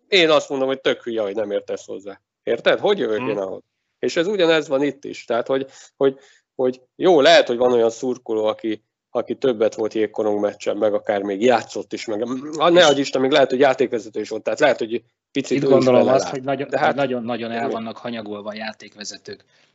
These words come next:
Speaker 3: Ugye volt ez a Zebra Day Székesfehérváron.
Speaker 2: Mhm.
Speaker 3: Egy nagyon jó kedvezi-, kezdeményezés, és azt gondolom, hogy nagyon fontos lenne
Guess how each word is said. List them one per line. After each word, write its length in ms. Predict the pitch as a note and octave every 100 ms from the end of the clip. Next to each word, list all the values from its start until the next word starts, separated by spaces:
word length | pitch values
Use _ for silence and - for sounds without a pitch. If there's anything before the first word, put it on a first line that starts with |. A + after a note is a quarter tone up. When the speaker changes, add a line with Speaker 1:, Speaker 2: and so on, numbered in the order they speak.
| -
Speaker 3:
Ugye 120 | A2
volt 240 | B2 C3+
ez 100 | B2
a 280 | A2+ A2 G#2+ A2+
Zebra 300 | A2 G#2+ G#2+
Day 200 | G2+ G2
Székesfehérváron. 1040 | - A2 - - G#2+ G2+ G2+ G2 G2 F#2 _ _ _
Speaker 2:
Mhm. 220 | A#2 C3 G#3+ _ -
Speaker 3:
Egy 120 | -
nagyon 240 | A#2 B2 A#2
jó 120 | A2+
kedvezi-, 500 | A#2 A2+ A2 G#2+ B2
kezdeményezés, 680 | - A2 A#2+ B2 C3 A#2+ B2
és 40 | -
azt 80 |
gondolom, 260 | A#2+ A2+ A2
hogy 100 | A2
nagyon 180 | A#2+ A2
fontos 440 | - A#2 A2 G#2
lenne 460 | A2+ A2 G#2+ A2